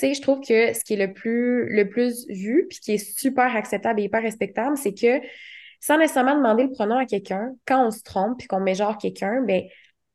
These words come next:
les gens font comme, « Ah, excusez, je me suis trompée », puis là, ils corrigent leur vocabulaire à partir de ce moment-là.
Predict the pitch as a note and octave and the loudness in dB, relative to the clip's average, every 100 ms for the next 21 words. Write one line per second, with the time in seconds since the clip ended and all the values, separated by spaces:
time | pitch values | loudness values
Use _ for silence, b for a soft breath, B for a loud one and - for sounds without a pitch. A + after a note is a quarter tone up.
0 | _ _ _ _ _ - G#3+ A3 B3 C#4 | _ _ _ _ _ 0 4 6 4 4
1 | A3+ G#3+ G3 F#3+ - E4+ - - - C4 | 0 2 -2 0 0 0 -2 -14 -6 0
2 | C#4+ G#3 A3 G#3+ - G#3 C4 C4+ B3 A#3 | 0 0 -4 -2 -2 0 0 4 4 4
3 | G#3+ A3+ G#3 G3 G3 G3 G#3 G3+ G3 - | 2 2 2 0 0 0 0 -2 -6 -4
4 | G#3 F#3+ F#3+ F3+ E3+ | -4 -4 -4 -4 -4